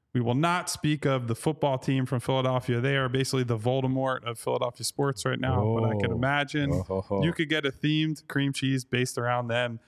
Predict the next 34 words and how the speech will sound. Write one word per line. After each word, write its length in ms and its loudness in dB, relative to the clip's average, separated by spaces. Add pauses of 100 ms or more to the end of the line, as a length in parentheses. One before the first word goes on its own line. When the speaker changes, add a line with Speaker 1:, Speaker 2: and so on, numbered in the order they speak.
(160)
Speaker 1:
And 120 0
guys, 300 0
just 200 0
as 140 0
important 380 0
as 80 -2
that 200 0
variety 560 0 (260)
is 120 -2
the 120 2
affordability, 840 2 (300)
because 160 0
Bagels 380 0
and 100 2
Co. 200 2
has 120 -2
kept 220 -2
their 120 0
prices 420 0
down 380 0 (640)
to 80 0
match 400 0 (120)
or 140 0
to 260 -4 (560)
stay 300 0
away 420 2
from 480 -2 (160)
inflation 640 0
that's 160 -2
crushing 500 0
us 180 0
everywhere 380 0
Speaker 2:
<laughs> 140 0
Speaker 1:
else, 280 -2